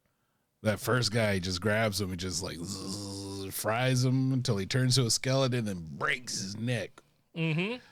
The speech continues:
Speaker 2: Yeah, that
Speaker 1: And
Speaker 2: was a
Speaker 1: I'm
Speaker 2: little
Speaker 1: like
Speaker 2: bit like, it was definitely like the, uh, the fatalities you saw on the D C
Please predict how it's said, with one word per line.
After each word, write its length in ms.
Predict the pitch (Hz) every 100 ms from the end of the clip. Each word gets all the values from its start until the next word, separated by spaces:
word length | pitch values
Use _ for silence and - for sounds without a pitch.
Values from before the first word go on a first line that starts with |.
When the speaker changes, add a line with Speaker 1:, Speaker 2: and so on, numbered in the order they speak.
| 120
Speaker 2:
Yeah, 160 | 107 104
that 100 | 131
Speaker 1:
And 80 |
Speaker 2:
was 140 | 143 131
a 40 |
Speaker 1:
I'm 60 | 147
Speaker 2:
little 160 | 135
Speaker 1:
like 40 | 120
Speaker 2:
bit 160 | 127
like, 280 | 117 113 - - _ _
it 40 |
was 160 | 208 233
definitely 320 | 202 214 240 214
like 200 | 160 -
the, 260 | 156 143
uh, 320 | 131 120 117 113
the 140 | 110
fatalities 680 | 104 131 135 127 127 120 113
you 60 | 113
saw 400 | - 117 110 104
on 180 | 117
the 80 | 110
D 280 | 107 113 113
C 680 | - 117 110 104 101 -